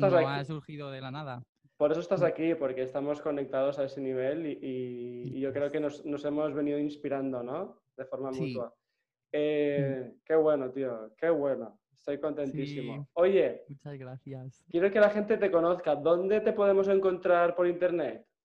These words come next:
Speaker 1: Que lo pondré aquí
Speaker 2: Vale.
Speaker 1: abajo.
Speaker 2: Sí, lo, lo primero de todo, Instagram, eh, estoy ahí como dándole push ahora, estoy intentando como publicar más y, y tener más
Speaker 1: Buenísimo.
Speaker 2: cositas. Es arroba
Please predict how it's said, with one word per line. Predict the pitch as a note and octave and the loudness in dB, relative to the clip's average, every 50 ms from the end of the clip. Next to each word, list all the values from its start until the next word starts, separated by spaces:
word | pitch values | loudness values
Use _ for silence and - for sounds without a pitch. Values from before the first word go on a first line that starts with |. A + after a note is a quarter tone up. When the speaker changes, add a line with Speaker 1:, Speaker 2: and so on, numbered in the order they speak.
| _ _ _ _ _ _ _ | _ _ _ _ _ _ _
Speaker 1:
Que | - D3 | -4 -2
lo | D3 D3 | 0 2
pondré | D3+ D3+ D3+ E3 | 2 4 6 6
aquí | E3+ C#3+ B2+ F3 | 6 6 6 6
Speaker 2:
Vale. | E3+ D#3 | 6 6
Speaker 1:
abajo. | D3+ - - A2 - - _ _ _ _ _ _ _ _ _ _ | 6 4 -2 -8 -10 -12 _ _ _ _ _ _ _ _ _ _
Speaker 2:
Sí, | _ F3 E3+ D#3+ D3 - - | _ -6 -4 -4 -4 -6 -4
lo, | D#3 E3 E3+ E3+ D#3 D#3+ | -2 0 0 0 0 0
lo | D#3+ F3+ F#3 | 0 0 0
primero | F3 F3+ G3 F#3+ G3+ G#3+ A3+ A3+ | 0 0 0 0 0 2 2 2
de | G#3+ G3+ | 0 0
todo, | F#3+ - G3+ G#3 A3+ A#3 A3+ G#3 F#3 - | 0 2 2 2 4 4 2 2 0 -2
Instagram, | - E3+ F#3+ G#3 G3+ - G#3+ G#3 G3+ G3 G3 G3 G3 G3 F#3 - - _ | 0 4 4 4 4 4 2 0 0 0 0 0 0 0 -2 -2 -6 _
eh, | D#3 D#3+ D#3 D#3 D3+ D3 C#3+ C#3+ C3 - | -4 -2 -2 0 -2 -2 -2 -4 -4 -4
estoy | - C#3+ - - D#3+ D#3+ | -4 -4 -2 -2 0 0
ahí | E3 E3+ E3+ F3 F3+ E3+ | 0 0 -2 -4 -4 -6
como | - E3+ D#3+ D#3+ D3+ D3 D3 C#3+ C3+ B2 | -6 -6 -6 -4 -4 -6 -6 -6 -6 -8
dándole | A#2 B2+ D3 D3 D#3 D#3 D#3+ E3 D#3+ D#3 D#3 D3+ D3 C#3+ C#3+ C3+ D3 - _ _ _ _ - D3 - | -8 -6 -6 -4 -4 -4 -4 -4 -4 -4 -4 -6 -6 -6 -8 -8 -10 -14 _ _ _ _ -20 -10 -8
push | - F3+ F3+ F#3 F3 - F#3 | -6 -4 -4 -4 -4 -4 -2
ahora, | F3 F3 F3+ F3 F3+ F#3+ | -2 0 0 0 0 -2
estoy | F3 - D#3+ E3 | -2 -2 -4 -4
intentando | D#3+ D#3+ D#3+ D#3 D3+ D3+ D3 D3+ D#3 D#3 | -4 -2 -4 -4 -4 -4 -4 -4 -4 -4
como | D3+ D3 C#3+ C#3 C#3 C3+ B2 | -4 -6 -6 -6 -6 -6 -6
publicar | - D3 C#3 C#3+ C#3+ D3 C#3+ | -6 -6 -6 -6 -6 -6 -6
más | D3 C#3+ D3+ D#3 D#3+ D#3+ D#3+ D#3+ D#3+ E3 D3+ - | -4 -4 -4 -2 -2 0 0 0 0 0 -2 -4
y, | D#3 C#3+ C#3 C3+ B2+ - _ _ _ _ _ _ | -8 -8 -8 -10 -10 -12 _ _ _ _ _ _
y | - C#3 | -10 -6
tener | D3 C#3+ D3 D3 | -4 -4 -2 -2
más | D3+ D3 | -4 -4
Speaker 1:
Buenísimo. | - | -4
Speaker 2:
cositas. | D#3 D3 - F#3 F#3+ - G#3+ A3+ A3+ F#3+ F3 | -4 -4 -4 -2 0 0 2 2 2 0 -2
Es | D3+ D#3+ E3 E3 - - - | 0 0 0 0 -2 -4 -4
arroba | D3 D3 D3 D3+ D#3+ F3 F#3 F#3+ G3 G#3 G#3+ A3+ A#3 G#3+ | -4 -2 -2 0 2 2 2 4 4 4 2 2 0 -2